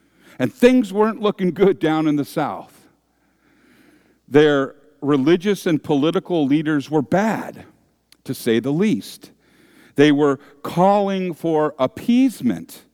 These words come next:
with the enemy. And in fact, they were,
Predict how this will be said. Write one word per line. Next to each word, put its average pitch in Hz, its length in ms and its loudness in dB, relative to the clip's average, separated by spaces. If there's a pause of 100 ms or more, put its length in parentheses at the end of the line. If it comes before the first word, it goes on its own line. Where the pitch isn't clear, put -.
(460)
with - 220 0
the - 140 -2
enemy. 165 500 0 (380)
And 180 140 4
in 170 80 2
fact, 214 360 0
they 196 100 4
were, 175 240 -2